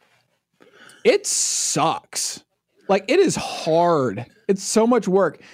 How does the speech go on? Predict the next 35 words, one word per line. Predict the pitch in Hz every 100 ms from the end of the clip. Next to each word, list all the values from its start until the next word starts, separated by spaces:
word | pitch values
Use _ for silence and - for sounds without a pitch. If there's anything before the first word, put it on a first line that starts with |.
| -
So | -
there's | 190 190 170
this, | 180
first | - 226 226
there's | 214 175
this | 185 -
machine, | 156 - 180 147
which, | 135 139 - -
by | 151 165
the | 180
way, | 170 139
both | 123 165 180
of | 170
you | 143
would | 135 123
love, | 127 139 117 123 143 - _ _
'cause | 151
I | 156
think | 147 160 -
everybody | 139 135 123 120
would | 117 117
love | 123 117
it. | 113 - _ _ _ _
You | 165
take | 202 202
these | 226 190 139 - -
super | - - 196 202 196
tight | - 165 165
spandex | - - 170 165 160 151
shorts | - - 151 196 220 - - _ _ _ _ -
and | 151
you | 147
put | - 185
'em | 185
on, | 170 156 196 220